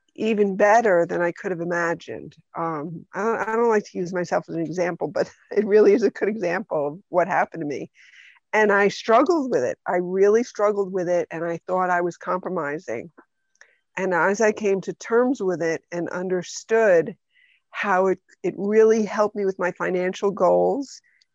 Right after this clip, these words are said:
and my principles and my overall goals, it turned out to be even better than I expected. So I thought it was interesting. So I think, a-, and I don't know if anybody knows Marianne Williamson, um, she says a miracle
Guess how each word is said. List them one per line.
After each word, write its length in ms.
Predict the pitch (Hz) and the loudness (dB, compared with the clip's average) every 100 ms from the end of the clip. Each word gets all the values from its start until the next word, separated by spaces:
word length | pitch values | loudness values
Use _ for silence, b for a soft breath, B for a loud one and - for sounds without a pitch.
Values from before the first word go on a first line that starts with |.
| - | -6
and 380 | 190 196 202 196 | -2 0 0 -2
my 400 | 190 180 180 165 - | -2 0 0 -2 -6
principles 1200 | - 202 - _ - 180 165 175 185 180 180 175 | -6 -6 -8 _ -12 -12 -12 -6 -2 0 0 -2
and 200 | - 175 | -6 -6
my 160 | 170 175 | -4 -4
overall 520 | - 180 175 170 175 | -2 -2 -2 -2 -2
goals, 680 | 170 185 214 202 170 175 170 | -2 0 0 0 0 -2 -6
it 140 | - 160 | -12 -10
turned 240 | 208 175 | -6 -4
out 160 | 175 170 | -4 -6
to 80 | 165 | -8
be 160 | 170 165 | -6 -6
even 180 | 160 170 | -6 -6
better 200 | 160 156 | -4 -4
than 140 | 147 156 | -6 -8
I 80 | |
expected. 640 | 143 - - 139 - - - _ _ _ _ | -10 -14 -10 -10 -10 -16 -16 _ _ _ _
So 120 | - - | -12 -8
I 40 | |
thought 140 | 165 | -6
it 40 | 170 | -4
was 120 | 156 | -4
interesting. 440 | 156 151 160 - | -8 -10 -14 -14
So 180 | 151 - | -8 -2
I 160 | 127 208 | 2 2
think, 280 | - 226 - b b b | 0 -6 -8 b b b
a-, 140 | 147 - | -10 -8
and 220 | - 180 190 | -6 -2 0
I 60 | |
don't 120 | 196 | 2
know 60 | 208 | 2
if 120 | 196 | 0
anybody 320 | 208 196 190 | 0 0 0
knows 240 | 185 185 180 | 0 -2 -4
Marianne 460 | 185 180 180 170 | -4 -2 -2 -4
Williamson, 760 | 175 190 190 196 - 208 196 190 - | -2 0 0 -2 -4 -4 -4 -6 -8
um, 420 | 170 165 156 175 _ _ _ _ _ _ _ _ - | -6 -6 -6 -10 _ _ _ _ _ _ _ _ -16
she 140 | - | -10
says 260 | 226 226 208 | -4 0 2
a 60 | |
miracle 640 | 196 196 202 226 262 277 | 2 2 2 0 0 -2